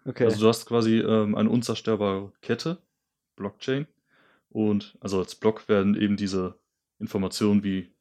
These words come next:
Speaker 2: deine Signatur oder deine Unterschrift, dein, dein Timestamp,
Speaker 1: Weitergegeben.
Speaker 2: ist quasi dieser Block.
Speaker 1: Ja,
Speaker 2: Ne, also
Speaker 1: okay.
Speaker 2: wird halt immer so erweitert und bei Bitcoin ist halt das Problem, dass mittlerweile gibt's so viele, dass eben so viel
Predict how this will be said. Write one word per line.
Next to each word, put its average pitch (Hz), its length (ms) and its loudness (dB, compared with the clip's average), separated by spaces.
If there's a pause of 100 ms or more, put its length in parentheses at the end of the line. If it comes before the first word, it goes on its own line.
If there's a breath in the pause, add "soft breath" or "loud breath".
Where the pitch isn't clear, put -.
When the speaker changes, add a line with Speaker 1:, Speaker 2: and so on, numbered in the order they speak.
(120)
Speaker 2:
deine 104 200 2
Signatur 107 680 -2
oder 92 280 -10 (360)
deine 101 180 0
Unterschrift, 107 540 -4
dein, 95 340 -4
dein 92 200 -10
Timestamp, 101 540 -6 (880)
Speaker 1:
Weitergegeben. 110 300 -2 (100)
Speaker 2:
ist 113 60 -8
quasi 98 340 2 (140)
dieser 98 240 2
Block. 92 360 -6 (340)
Speaker 1:
Ja, 120 280 0
Speaker 2:
Ne, 104 100 2
also 95 220 0
Speaker 1:
okay. 113 160 -8 (560)
Speaker 2:
wird 113 140 0
halt 104 160 2
immer 101 280 4
so 101 160 -6
erweitert 113 420 0
und 104 360 -4 (600)
bei 98 100 -4
Bitcoin 107 380 0
ist 101 120 -4
halt 101 120 -2
das 95 100 -6
Problem, 98 400 -2
dass - 460 -8 (560)
mittlerweile 101 420 -2
gibt's 101 200 -6
so 117 120 2
viele, 117 320 0
dass 104 300 -2
eben 101 240 0
so 120 160 0
viel 113 280 -2